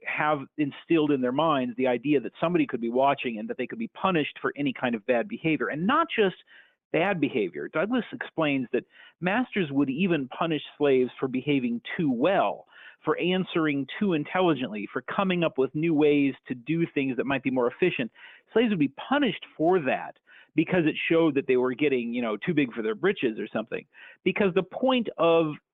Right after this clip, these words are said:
this process of psychological intimidation wasn't just to render the slave into a tool, which was, of course,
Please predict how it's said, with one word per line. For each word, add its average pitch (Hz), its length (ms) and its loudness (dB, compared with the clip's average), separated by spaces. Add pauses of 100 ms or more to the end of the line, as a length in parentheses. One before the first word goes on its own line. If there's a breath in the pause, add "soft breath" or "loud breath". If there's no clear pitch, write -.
(180)
this 151 300 0 (240)
process 175 500 2
of 123 100 -8 (120)
psychological 139 640 0
intimidation 131 760 -2 (300 loud breath)
wasn't 170 580 2 (220)
just 185 360 2 (200)
to 156 80 0
render 123 320 0
the 110 180 -2
slave 104 380 0 (100)
into 131 380 -2
a - 40 -2 (140)
tool, 104 380 0
which 117 200 -4
was, 117 160 2 (220)
of 120 160 -4
course, 135 240 2